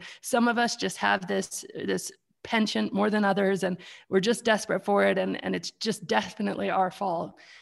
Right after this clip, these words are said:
If we go, you know, down that road, then the only way out of that is to be completely out of, if, if that's true for us, like, yes, I'm just one of those people who just loves alcohol. I was just born this way. I'm just meant to drink it. Then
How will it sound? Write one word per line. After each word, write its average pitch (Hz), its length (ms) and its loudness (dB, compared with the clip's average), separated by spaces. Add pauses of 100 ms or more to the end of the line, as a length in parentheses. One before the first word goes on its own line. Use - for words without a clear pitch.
(180)
If 208 160 0
we 208 120 0
go, 214 640 0
you 208 120 -2
know, 190 120 -2
down 202 420 -2
that 180 280 -4
road, 202 520 -2
then 202 120 -2
the 202 120 -2
only 226 220 0
way 196 180 -2
out 220 220 -2
of 190 120 -4
that 185 300 -4
is 190 220 -2
to 185 400 -2 (1000)
be 208 640 0
completely 196 540 0
out 202 180 2
of, 185 240 0 (120)
if, 208 220 0
if 175 100 -8
that's - 240 0
true 277 340 0
for 185 200 -2
us, 185 400 -6
like, 175 240 -4
yes, 180 300 -2
I'm 185 160 -2
just 196 180 -6
one 196 140 -2
of 185 100 -4
those 180 160 -4
people 247 300 -6
who 180 100 -4
just 180 220 -6
loves 180 220 0
alcohol. 180 420 -2
I 160 100 -4
was 165 140 -8
just 175 180 -12
born 202 300 0
this 180 260 -6
way. 185 340 -4 (440)
I'm 190 140 0
just 190 160 -4
meant 185 300 2
to 196 100 -2
drink 180 300 0
it. 185 260 0 (100)
Then 190 300 2